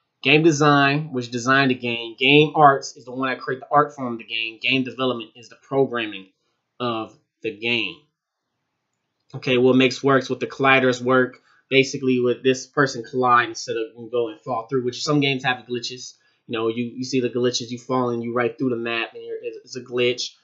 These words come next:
Or when they use <laughs> Call of Duty, me and my little brother doing some little glitches, and those are glitches. Those are, like, pro-, programming, program missed something. Okay, something went wrong,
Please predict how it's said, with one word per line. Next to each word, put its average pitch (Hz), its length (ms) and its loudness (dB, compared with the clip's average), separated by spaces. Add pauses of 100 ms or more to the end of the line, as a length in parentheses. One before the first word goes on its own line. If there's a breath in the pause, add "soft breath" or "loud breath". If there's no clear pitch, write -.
Or 123 120 -4
when 123 60 0
they 123 40 2
use 127 260 0 (120)
<laughs> 143 80 -10
Call 131 260 2
of 120 100 -4
Duty, 127 280 2
me 127 140 0
and 127 80 2
my 127 80 2
little 123 240 0
brother 123 360 0 (380 soft breath)
doing 131 160 4
some 127 180 -4
little 123 260 2
glitches, 131 680 0
and 120 320 -8
those 131 280 2
are 120 80 0
glitches. 127 460 -2
Those 127 240 0
are, 123 60 -2
like, 117 220 -6 (160)
pro-, 135 260 -2 (120)
programming, 127 640 -2
program 135 460 0
missed 143 220 2
something. - 360 -14 (140)
Okay, 113 200 -12
something 131 340 -6
went 123 160 -4
wrong, 117 460 -4